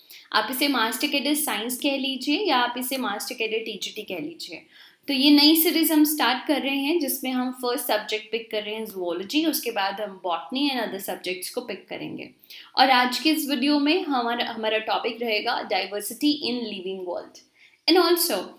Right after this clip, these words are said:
ये जूलॉजी का screenshot है syllabus का,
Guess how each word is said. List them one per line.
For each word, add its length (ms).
ये 580
जूलॉजी 680
का 240
screenshot 680
है 80
syllabus 540
का, 160